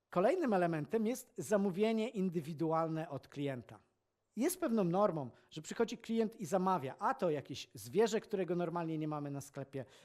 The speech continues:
a to znów z drugiej strony jakiś produkt, który normalnie jest nie do zdobycia, albo on jest zbyt drogi, albo zbyt rzadki, dlatego się go nie zamawia. I teraz znowu istnieje procedura,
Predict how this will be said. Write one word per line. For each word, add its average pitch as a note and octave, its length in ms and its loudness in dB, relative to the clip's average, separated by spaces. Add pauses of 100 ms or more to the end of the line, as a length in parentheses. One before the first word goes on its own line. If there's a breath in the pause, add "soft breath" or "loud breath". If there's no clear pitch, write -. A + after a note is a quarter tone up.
(140 loud breath)
a F#3 120 2
to A#3+ 140 -2
znów G3+ 200 0
z E3+ 60 -10
drugiej G3+ 200 -4
strony G3+ 260 -4
jakiś F#3 220 -6
produkt, G#3 560 0
który E3 260 -2
normalnie E3 500 0
jest D#3+ 220 -4
nie F3+ 140 -2
do E3 100 -6
zdobycia, E3 520 -2
albo D3 280 -2
on C#3+ 160 -4
jest C3 180 -8
zbyt B2 260 -10
drogi, F3 320 2
albo D3+ 180 -4
zbyt C3+ 260 -14
rzadki, F3+ 380 -2
dlatego D#3 280 -6
się - 160 -8
go D3+ 80 -8
nie D#3 160 -4
zamawia. C#3+ 420 -6 (640 soft breath)
I B3+ 80 -6
teraz D4+ 320 0 (520 soft breath)
znowu C#4 280 2
istnieje B3 300 -2
procedura, G#3 480 0